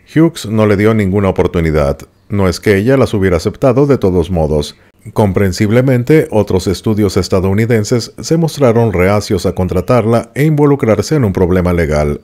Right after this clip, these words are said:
Como resultado, la carrera estadounidense de Gina permaneció en el limbo durante una década. Trágicamente, El hombre poderoso que engaña a la mujer más joven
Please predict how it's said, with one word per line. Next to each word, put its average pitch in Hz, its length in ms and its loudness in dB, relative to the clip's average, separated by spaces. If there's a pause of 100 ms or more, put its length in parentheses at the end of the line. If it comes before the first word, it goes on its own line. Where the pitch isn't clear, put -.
(180)
Como 92 240 -2
resultado, 120 560 0
la 139 160 2
carrera 95 340 0
estadounidense 90 800 -2
de 87 160 0
Gina 120 400 -2
permaneció 113 580 0
en 104 100 0
el 101 160 0
limbo 117 280 0
durante 110 300 0
una 98 220 0
década. 80 540 -4 (440)
Trágicamente, 120 960 0 (100)
El 139 100 0
hombre 139 240 0
poderoso 110 580 2
que 104 120 -2
engaña 98 420 -2
a - 20 0
la 85 120 0
mujer 92 280 -2
más 104 160 -4
joven 120 400 0